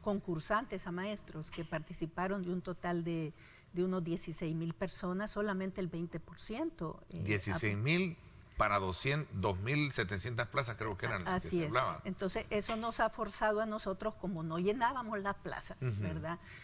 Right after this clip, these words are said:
Speaker 1: Eh, la gente que insiste en querer vier-, ver la realidad y lo
Speaker 2: Ujú.
Speaker 1: que estamos haciendo con los mismos ojos de antes, o sea, la gente que solamente ha conocido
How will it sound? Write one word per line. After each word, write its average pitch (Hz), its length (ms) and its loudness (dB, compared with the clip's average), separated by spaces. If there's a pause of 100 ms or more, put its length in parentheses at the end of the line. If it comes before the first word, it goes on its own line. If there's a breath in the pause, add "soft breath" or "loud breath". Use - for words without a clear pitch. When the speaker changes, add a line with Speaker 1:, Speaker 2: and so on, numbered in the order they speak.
(280 loud breath)
Speaker 1:
Eh, - 600 -12
la 190 220 0
gente 226 420 -4
que 175 300 -4 (100)
insiste 196 840 -6
en 185 160 -2
querer 190 360 0
vier-, 208 560 0 (140)
ver 214 220 2
la 185 140 2
realidad 170 720 2 (140)
y 92 80 4
lo 180 120 2
Speaker 2:
Ujú. 190 80 -8
Speaker 1:
que 175 40 -2
estamos 190 380 -2
haciendo 202 460 -2
con 185 240 -2
los 175 140 0
mismos 214 680 -4
ojos 226 400 0
de 202 140 4
antes, 165 500 0 (380 loud breath)
o 175 60 -6
sea, 190 180 2
la 190 140 2
gente 277 340 -2
que 208 160 -4
solamente 277 680 0
ha 208 80 0
conocido 190 680 -2